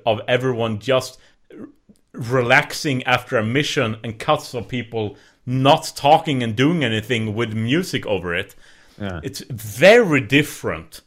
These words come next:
Speaker 1: Whereas the ori-, the theatrical cut is just a bad conventional action movie,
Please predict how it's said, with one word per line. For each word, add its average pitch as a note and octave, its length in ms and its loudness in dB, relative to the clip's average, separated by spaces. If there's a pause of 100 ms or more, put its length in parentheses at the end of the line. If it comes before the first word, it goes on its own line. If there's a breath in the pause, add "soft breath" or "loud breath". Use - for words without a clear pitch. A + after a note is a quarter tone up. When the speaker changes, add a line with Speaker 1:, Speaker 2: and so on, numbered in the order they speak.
(440)
Speaker 1:
Whereas A#2+ 400 2
the B2+ 160 2
ori-, C#3 380 0
the G2+ 140 -2
theatrical C#3 500 2
cut A2+ 360 -2
is G#2+ 80 -10
just A2+ 260 -4
a G2+ 140 -2 (160)
bad A#2 400 6
conventional A2+ 760 -2
action A2+ 340 0
movie, F#2 420 -6